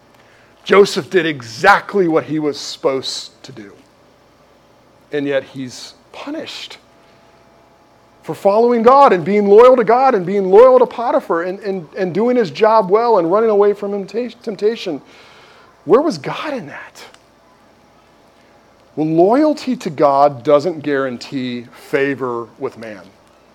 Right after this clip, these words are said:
Loyalty to God doesn't guarantee favor with man. In fact, Jesus says the opposite. If you're loyal to God, people are not gonna like you.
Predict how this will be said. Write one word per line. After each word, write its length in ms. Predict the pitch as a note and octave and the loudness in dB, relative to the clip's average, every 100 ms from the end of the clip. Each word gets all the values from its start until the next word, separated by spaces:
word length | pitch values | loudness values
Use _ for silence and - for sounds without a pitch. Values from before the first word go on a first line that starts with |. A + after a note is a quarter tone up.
| _ _ _ | _ _ _
Loyalty 840 | C#3+ E3+ A#3 C4+ A#3+ - G#3 F#3+ G3 _ _ _ _ - | -2 4 4 4 -4 -8 -6 -6 -10 _ _ _ _ -4
to 100 | F3+ | 2
God 380 | D#3+ C#3+ C#3 B2+ | 4 6 4 2
doesn't 340 | D#3 D#3+ C#3 | 0 0 -4
guarantee 540 | D3 D3 D3 - C#3+ | -2 -2 -2 -4 -6
favor 440 | C3+ - C#3+ C#3 C#3+ | -6 0 0 2 -2
with 200 | C3 B2 | -4 -6
man. 420 | B2 A#2+ A2 A#2 | -8 -6 -8 -12
In 60 | C3+ | -6
fact, 280 | D3+ C#3+ C#3 | 2 2 0
Jesus 380 | E3 E3 C3 | -6 -4 -6
says 280 | - D3 B2+ | -8 -6 -6
the 100 | B2 | -6
opposite. 420 | B2+ D3+ C3 B2 | -2 -2 -4 -10
If 140 | B2 B2 | -12 -8
you're 100 | C#3+ | -6
loyal 360 | C3+ C#3+ D3+ | -2 0 0
to 80 | C3 | -2
God, 380 | B2+ C#3 C3 A#2 | -2 -2 -2 -6
people 280 | - C#3+ C3 | -12 -8 -8
are 80 | B2 | -8
not 240 | B2+ A2+ | -8 -10
gonna 140 | B2+ | -12
like 340 | A2+ A2 A#2 | -14 -14 -16
you. 100 | - | -20